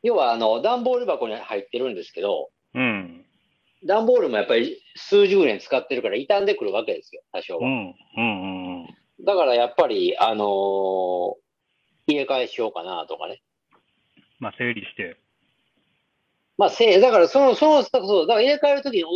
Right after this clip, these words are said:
Speaker 1: ずっと触るから。
Speaker 2: うん。
Speaker 1: まあ、それ、その際にちょっと整理考えることもできる、まあ、な-、できないことはないですけどね。
Speaker 2: ああ。
Speaker 1: 別に、うん、別に処分するものを、あの、整理するって意味じゃないんですけど。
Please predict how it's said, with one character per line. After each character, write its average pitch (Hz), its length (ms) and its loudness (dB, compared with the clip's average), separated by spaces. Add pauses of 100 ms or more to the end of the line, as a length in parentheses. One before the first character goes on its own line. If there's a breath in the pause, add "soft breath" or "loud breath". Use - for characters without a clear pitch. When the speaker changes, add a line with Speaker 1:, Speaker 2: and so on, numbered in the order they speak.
Speaker 1:
ず 175 60 -12
っ - 40 -20
と 175 100 -6
触 196 240 0
る 190 100 -4
か - 100 -4
ら。 - 300 -8 (420)
Speaker 2:
う 123 60 -4
ん。 104 640 -4 (260)
Speaker 1:
ま 226 80 2
あ、 214 40 0
そ 240 140 0
れ、 226 100 2
そ 247 160 2
の 240 140 -2
際 208 240 0
に 117 80 -8
ち 147 80 -4
ょ - 20 0
っ 143 40 -4
と 123 100 -4 (260)
整 131 560 0
理 127 60 -12
考 139 100 -4 (240)
え 123 260 -4
る 143 320 -8
こ 131 120 -8
と 104 60 -8
も 92 80 -10
で 107 120 -6
き 120 100 -10
る、 110 200 -6
ま 113 140 -2
あ、 127 120 -12
な-、 110 160 0
で 135 120 2
き 151 100 -6
な 110 80 -2
い 110 60 -6
こ 175 100 -2
と 120 60 -2
は 85 40 -8
な 78 120 -16
い - 20 -20
で - 80 -20
す - 80 -20
け - 80 -16
ど - 80 -20
ね。 - 160 -20 (340)
Speaker 2:
あ 98 840 -6
あ。 - 20 -20 (1040 loud breath)
Speaker 1:
別 226 240 4
に、 220 140 6
う 160 200 4
ん、 160 40 4
別 247 180 4
に 240 80 2
処 302 160 4
分 262 200 2
す 143 100 -2
る 139 100 2
も 143 140 2
の 113 120 2
を、 104 160 0
あ 107 100 2
の、 95 220 2
整 104 200 0
理 104 120 -2
す - 100 -4
る 123 80 0
っ - 20 -6
て - 140 -4
意 87 40 -2
味 87 80 -8
じ 82 80 -4
ゃ 82 40 -6
な 92 80 -8
い 92 60 -12
ん 87 40 -18
で 95 100 -16
す - 120 -20
け - 80 -10
ど。 76 100 -10